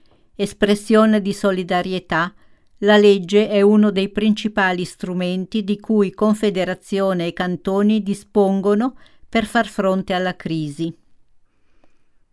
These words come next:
Raccomandazione del Consiglio federale e del Parlamento.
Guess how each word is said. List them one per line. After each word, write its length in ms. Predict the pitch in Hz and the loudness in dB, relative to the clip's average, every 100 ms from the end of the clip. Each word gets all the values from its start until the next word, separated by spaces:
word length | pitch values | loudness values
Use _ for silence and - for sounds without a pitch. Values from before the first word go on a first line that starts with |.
| _ _ | _ _
Raccomandazione 1120 | - 180 196 208 190 190 185 - 214 202 208 190 | -2 0 2 0 -2 -2 -4 -4 2 4 4 2
del 160 | 190 | -4
Consiglio 540 | - 180 - 208 202 196 | -4 -6 -2 -4 -2 -4
federale 760 | 196 175 180 175 170 170 165 | -6 -4 -2 0 0 -2 -4
e 100 | 170 | -6
del 200 | 165 175 | -4 -6
Parlamento. 1000 | - 170 170 165 156 151 156 - 165 160 | -2 -4 -2 0 0 -2 -4 -6 -8 -8